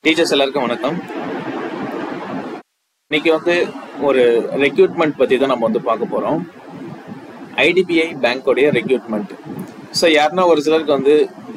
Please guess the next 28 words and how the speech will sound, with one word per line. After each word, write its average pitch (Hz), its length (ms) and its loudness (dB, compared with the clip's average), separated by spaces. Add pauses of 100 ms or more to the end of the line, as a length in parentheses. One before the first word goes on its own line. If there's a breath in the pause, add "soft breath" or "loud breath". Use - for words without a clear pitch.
(100)
அஹ், 110 240 -2 (120)
பேங்க் 175 440 2
ரெக்ரூட்மெண்ட் 151 540 2
பத்தி 139 340 0 (520)
ஐடியாஸோ, 135 580 4 (180)
so, - 220 0
அதுல 127 240 4
எதனா 135 260 4
வந்து 131 300 2
ஜாப் 127 280 2
ரெக்ரூட்மெண்ட் 120 540 -2
பத்தி 113 240 0
எதனா, 113 300 0 (360)
அஹ், 107 320 -4
உங்களுக்கு 110 360 -2
வந்து 120 240 2
எக்ஸாம் 120 360 0
எழுதுற 120 240 2 (160)
ஐடியாஸ் 123 340 2
எதனா 117 260 0
இருந்தது 113 340 -2
அப்படின்னா, 107 360 -2 (580 loud breath)
so, - 140 2
இந்த 175 200 2
வீடியோ 175 300 4
வந்து 143 220 2
ஃபுல்லா 131 260 2
பாருங்க. 123 460 2